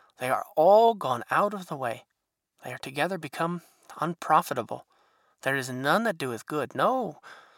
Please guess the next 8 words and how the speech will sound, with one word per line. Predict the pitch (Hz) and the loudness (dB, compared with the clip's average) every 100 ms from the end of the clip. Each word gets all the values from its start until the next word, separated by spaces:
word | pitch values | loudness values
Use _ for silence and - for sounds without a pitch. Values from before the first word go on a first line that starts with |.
| _ _ | _ _
not | 180 185 | -6 -4
one." | 165 190 165 139 _ _ _ _ _ - | -2 -2 -4 -12 _ _ _ _ _ -2
Romans | 156 185 180 | 0 0 -4
three, | - 127 117 - _ _ | -6 -6 -6 -12 _ _
nine | 139 127 | 0 0
through | 127 160 | 0 -4
twelve. | 139 113 - - _ _ _ _ _ - - - | 0 -2 -2 -18 _ _ _ _ _ -20 -20 -2
What | 147 | -2